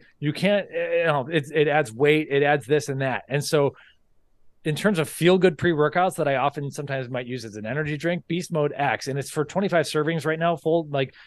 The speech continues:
twenty-five servings, bringing you about two hundred seventy-five milligrams of caffeine, um, eighteen ninety-nine on muscle and strength dot com.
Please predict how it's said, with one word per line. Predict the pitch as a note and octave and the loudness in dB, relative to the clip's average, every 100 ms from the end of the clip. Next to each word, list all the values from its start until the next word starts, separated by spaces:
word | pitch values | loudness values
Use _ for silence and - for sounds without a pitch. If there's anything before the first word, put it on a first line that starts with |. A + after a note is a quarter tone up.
| _ | _
twenty-five | D#3+ E3 D#3 | -2 2 2
servings, | - C#3+ C3+ A#2 A2+ - | 2 -2 -2 -6 -12 -2
bringing | D3 C#3+ C#3 | 0 0 -2
you | C3+ | 0
about | B2+ B2+ | 0 0
two | C#3+ | -2
hundred | C#3 A#2+ | -4 -2
seventy-five | C#3+ B2+ B2+ A#2+ | -4 -2 -2 -4
milligrams | A#2+ C3 B2 A#2+ | -4 -4 -2 -2
of | A#2 | -2
caffeine, | C#3 B2+ B2+ D3 G#2+ G#2 - _ _ - | 0 0 0 -4 -4 -6 -10 _ _ -4
um, | C#3 C#3 C#3 | -2 -2 -2
eighteen | D3+ D3+ E3 | -4 -2 -4
ninety-nine | C#3+ C#3 B2 B2+ | -2 -4 -4 -4
on | A2+ | -4
muscle | A#2 B2 B2 A2+ | -4 -4 -4 -6
and | A2+ | -8
strength | A2 C3 A#2+ | -8 -6 -4
dot | A#2 A2+ | -4 -2
com. | A#2+ B2+ D#3 | -2 -4 -6